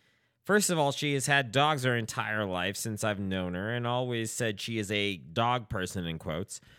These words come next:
Now she moved into a place that doesn't allow dogs, had to give away her beagle, and because she was lonely, got herself a cat instead. Now she is decked out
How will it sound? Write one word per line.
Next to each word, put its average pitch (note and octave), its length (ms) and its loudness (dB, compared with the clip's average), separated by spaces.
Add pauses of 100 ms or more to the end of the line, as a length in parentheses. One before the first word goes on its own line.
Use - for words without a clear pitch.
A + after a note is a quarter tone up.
(560)
Now D3 280 0
she F3 200 0
moved E3 320 0
into E3 320 0
a A2 80 0
place C3+ 360 -2
that G#2+ 180 -2
doesn't C3+ 300 -2
allow A2+ 340 -2
dogs, F2 640 -2
had B2 240 0
to B2+ 60 -10
give C3 180 0
away A#2+ 220 0
her A2 180 -2
beagle, A2+ 680 0 (140)
and B2 280 2
because C#3+ 460 -2
she C#3+ 180 -2
was G2 260 -2
lonely, C#3+ 420 0
got B2 240 2
herself A#2+ 320 -2
a G#2+ 80 -2
cat - 360 0
instead. F#2+ 680 -2 (680)
Now D3 280 0
she D3 200 0
is A#2 140 2
decked D3 380 0
out C#3+ 360 2